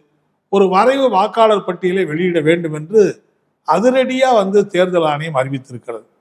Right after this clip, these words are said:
ஆறு மாசம் இந்த பணியை மேற்கொண்டால் கூட, ஏழு கோடியே தொண்ணூறு லட்சம் பேருக்கு ஃபார்மை கொடுத்து, அதை பூர்த்தி பண்ணி வாங்கி, அதை தொகுக்கிற பணி முழுசா நடைபெற முடியாது.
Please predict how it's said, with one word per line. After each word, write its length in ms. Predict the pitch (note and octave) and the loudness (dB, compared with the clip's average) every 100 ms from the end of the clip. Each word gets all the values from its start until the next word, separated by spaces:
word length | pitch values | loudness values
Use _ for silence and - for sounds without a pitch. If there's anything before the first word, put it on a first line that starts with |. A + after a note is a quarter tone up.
| _ _ _ _ _ _ | _ _ _ _ _ _
ஆறு 440 | D3+ F3+ A3+ A#3+ | -2 2 2 2
மாசம் 380 | A3 A3 B3 C4 | 0 0 0 -2
இந்த 200 | A#3+ G#3 | -2 -2
பணியை 320 | F#3+ E3+ G3 F3+ | -2 -6 -4 -4
மேற்கொண்டால் 640 | E3 F3 F3 E3 D#3 C#3+ | -2 -2 -2 -2 -2 -2
கூட, 380 | C3 C3 D#3 - _ _ _ _ _ _ | -8 -8 -8 -10 _ _ _ _ _ _
ஏழு 300 | D#3+ G#3 B3+ C4 | -2 0 0 2
கோடியே 400 | B3 A#3+ A#3+ A3 | 0 2 0 0
தொண்ணூறு 400 | F#3 F3+ A#3 A3+ | -2 0 2 2
லட்சம் 280 | A3 F#3+ F3+ | 0 -4 -4
பேருக்கு 320 | F#3+ G#3 G3 | -4 -2 -2
ஃபார்மை 420 | - E3 F#3 F3 | 0 0 2 -2
கொடுத்து, 380 | C#3+ C#3+ B2 D#3 F3 _ _ _ _ _ - | -4 -8 -6 -8 -8 _ _ _ _ _ -2
அதை 180 | F#3+ F#3 | 0 0
பூர்த்தி 400 | - C4 G#3+ A3 | 2 0 0 -2
பண்ணி 240 | F#3+ E3+ | -2 -2
வாங்கி, 580 | C#3 D3+ D3+ C3+ F3 - _ _ _ _ - | -2 -4 -4 -10 -10 -12 _ _ _ _ -6
அதை 160 | G#3+ | -6
தொகுக்கிற 460 | - G#3+ B3+ B3+ A#3 F#3+ | 0 0 2 2 0 0
பணி 160 | G#3 | -8
முழுசா 400 | A#3 F#3+ G3+ G#3 | -4 -4 -2 -2
நடைபெற 400 | E3+ D#3 E3+ D#3+ | -2 -2 -2 -2
முடியாது. 420 | C3+ C3 C#3+ B2 | -4 -2 0 0